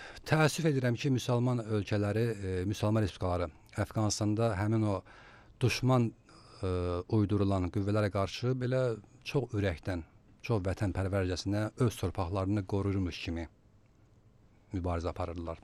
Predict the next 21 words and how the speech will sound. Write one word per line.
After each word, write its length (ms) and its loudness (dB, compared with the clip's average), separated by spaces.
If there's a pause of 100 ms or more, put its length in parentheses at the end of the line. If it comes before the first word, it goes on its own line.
Bundan 160 0
çox 160 -14
təəssüf 320 -6
edirəm 240 -4
mən, 180 -4 (640)
demək 320 4
nə 80 2
qədər 240 -2
ağır 320 0
olsa 240 -4
da. 140 -6 (880)
Amma 280 6
deyim 200 6
ki, 240 2 (240)
e, 20 2 (1120)
orada 440 4 (880)
ön 180 6
cəbhədə, 520 0 (840)
e, 100 -2 (880)
Latviyalı, 720 2
Litvalı, 540 0